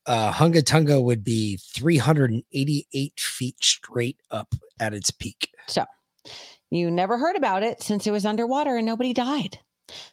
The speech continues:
Speaker 2: But the erupting lava instantly vaporized fantastic, unimaginable amounts of seawater, which billowed into the atmosphere, changing the water composition of Earth's atmosphere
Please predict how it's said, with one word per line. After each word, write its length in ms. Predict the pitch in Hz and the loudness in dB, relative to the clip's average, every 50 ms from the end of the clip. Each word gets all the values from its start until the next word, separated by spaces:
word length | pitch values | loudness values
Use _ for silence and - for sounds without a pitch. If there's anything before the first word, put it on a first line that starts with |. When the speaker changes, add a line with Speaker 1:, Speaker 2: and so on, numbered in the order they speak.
| _ | _
Speaker 2:
But 140 | - 165 160 | -4 -4 -2
the 80 | - 160 | 0 0
erupting 480 | 156 151 175 196 - - 226 226 214 | 0 0 0 -2 -2 -2 -2 0 0
lava 480 | 208 196 208 220 202 190 160 156 180 190 _ _ - - - - _ _ - | 0 0 0 0 0 0 0 0 -2 -6 _ _ -20 -20 -20 -20 _ _ -2
instantly 580 | 214 277 359 - - - 302 247 202 247 254 240 | -2 0 0 -2 -2 -2 -2 0 0 0 0 2
vaporized 720 | 190 233 262 294 - 202 190 180 170 165 165 156 - - | 2 0 0 0 0 0 2 2 2 2 0 -2 -4 -2
fantastic, 840 | - 185 165 165 - - - - 214 220 214 - - 226 208 - - - | -2 0 0 0 -2 -4 -2 0 0 0 0 0 0 -2 -2 -2 -4 -2
unimaginable 960 | 196 208 254 285 294 277 269 262 254 262 233 247 254 247 247 202 233 220 214 | 0 0 2 2 2 2 2 2 2 2 0 2 0 0 2 2 2 2 2
amounts 380 | 202 196 185 180 170 - - 196 | 2 2 0 0 0 -2 -2 -4
of 80 | 180 | -4
seawater, 600 | - - 240 247 247 196 151 123 117 135 156 160 | -2 -2 -2 0 2 2 2 2 2 2 2 0
which 240 | - 139 131 - 143 | 0 -2 -2 -2 0
billowed 280 | 151 139 135 147 147 143 | 0 2 2 2 2 0
into 200 | 147 147 143 151 | 0 0 0 2
the 120 | 156 175 | 2 2
atmosphere, 560 | 196 220 - 180 160 - - 160 151 156 170 | 2 0 0 -2 -2 -2 0 0 0 0 0
changing 420 | - - 233 247 285 285 302 277 269 | 0 0 0 2 2 2 2 2 2
the 80 | 262 | 2
water 300 | 240 233 254 285 285 254 | 2 2 2 2 2 0
composition 560 | - 214 175 165 180 160 156 160 156 - 180 | 0 0 0 0 0 0 0 0 0 0 0
of 100 | 185 165 - - | 0 -2 -2 -2
Earth's 280 | - 190 196 190 - - - | 0 0 0 0 -2 -2 -2
atmosphere 640 | 180 190 165 175 175 151 - - 160 151 151 160 | 0 0 0 -2 -2 -4 -2 0 0 2 0 0